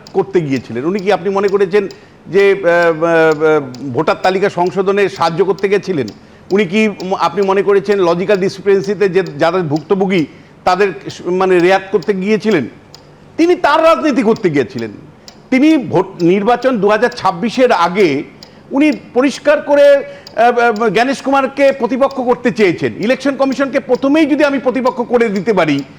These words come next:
তাহলে এখানকার law and order ছাড়া এখানে ভোট হবে, ভোট আমার লোকরা লুট করবে। ফলে ওনার একশো শতাংশ উনি সফল হয়েছেন। প-, ডে ওয়ানে উনি মানে দশে আট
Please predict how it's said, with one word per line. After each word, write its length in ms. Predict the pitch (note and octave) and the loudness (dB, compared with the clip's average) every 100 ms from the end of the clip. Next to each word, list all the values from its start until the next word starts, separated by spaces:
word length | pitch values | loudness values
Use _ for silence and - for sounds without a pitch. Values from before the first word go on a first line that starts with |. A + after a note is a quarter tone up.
| - - - | -20 -6 0
তাহলে 280 | C#4+ D4+ | 2 2
এখানকার 380 | C#4+ C#4+ D#4 D#4+ | 0 0 0 0
law 220 | C#4+ C#4+ D#4 | 2 2 2
and 80 | D4+ | 2
order 200 | C#4+ D4 | 2 0
ছাড়া 260 | - C#4+ D#4 | -2 0 2
এখানে 200 | C#4 D4 | 2 2
ভোট 260 | A#3 B3 G3+ | 2 2 2
হবে, 240 | C#3+ A2+ - - - - | 0 -6 -12 -20 -20 -2
ভোট 180 | C4+ D#4 | 0 2
আমার 220 | D4+ D#4 | 0 2
লোকরা 340 | C#4+ C#4+ C#4+ | 2 2 2
লুট 280 | C4 D4+ D#4+ | 2 0 2
করবে। 340 | B3 G3+ C3 A2+ - - - | 0 2 0 -4 -12 -20 -4
ফলে 120 | F#4+ | 0
ওনার 260 | F4+ E4 E4 | 2 4 2
একশো 360 | C#4 B3 - D4+ | 0 0 -2 -2
শতাংশ 300 | D#4+ E4+ D4+ | 0 0 0
উনি 160 | D#4+ | -2
সফল 300 | A#3 C#4+ D4 | 0 0 2
হয়েছেন। 380 | C#4+ B3+ G3+ G#3 - - | 4 2 2 0 -2 -6
প-, 100 | A#3+ | -2
ডে 220 | F#3+ G#3 D4 | 0 2 4
ওয়ানে 320 | C#4+ D4 D4 | 4 4 4
উনি 280 | D4+ D#4+ D4 - - - | 4 2 0 -6 -20 -4
মানে 260 | B3+ C4+ A#3+ | 0 2 4
দশে 320 | G3 B3 D4 | 2 2 2
আট 140 | D4 | 0